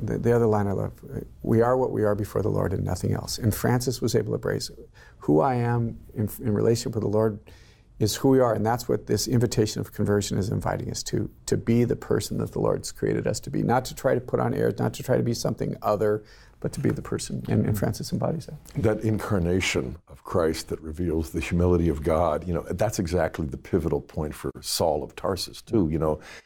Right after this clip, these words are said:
Speaker 2: in the Christ hymn of Philippians two. I think we assume that he emptied himself, so for thirty years he sort of concealed his identity,
Speaker 1: Hidden.
Speaker 2: you know, that he disguised his divinity. But for Paul, what he's describing in the Christ hymn, what, for Francis, what he's discovering,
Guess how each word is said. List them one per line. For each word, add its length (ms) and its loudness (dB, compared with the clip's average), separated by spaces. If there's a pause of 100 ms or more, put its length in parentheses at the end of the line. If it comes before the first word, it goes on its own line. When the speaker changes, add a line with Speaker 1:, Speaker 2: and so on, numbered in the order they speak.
(220)
Speaker 2:
in 80 4
the 80 6
Christ 400 0
hymn 100 -2
of 120 -2
Philippians 520 -2
two. 360 2 (320)
I 40 2
think 140 2
we 140 4
assume 420 4
that 140 4
he 160 2
emptied 320 2
himself, 460 2
so 200 2
for 180 -4
thirty 320 4
years 300 6
he 80 0
sort 220 2
of 120 2 (280)
concealed 540 4
his 120 4
identity, 520 2
Speaker 1:
Hidden. 220 -2
Speaker 2:
you 60 4
know, 160 2 (280)
that 120 2
he 80 2
disguised 720 2
his 80 0
divinity. 500 2 (360)
But 260 2
for 160 -4
Paul, 580 -2 (140)
what 140 4
he's 100 6
describing 480 0
in 80 4
the 60 4
Christ 360 -2
hymn, 120 0
what, 200 -6
for 140 0
Francis, 560 0
what 140 4
he's 80 0
discovering, 540 0